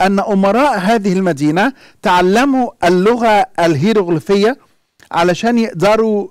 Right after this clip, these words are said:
يتعاملوا مع المصريين. وفي مقابل الأخشاب كانت مصر تقدم مجوهرات ذهبية كثيرة،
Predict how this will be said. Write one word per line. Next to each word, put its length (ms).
يتعاملوا 800
مع 480
المصريين. 920
وفي 1120
مقابل 840
الأخشاب 680
كانت 420
مصر 320
تقدم 880
مجوهرات 840
ذهبية 800
كثيرة، 680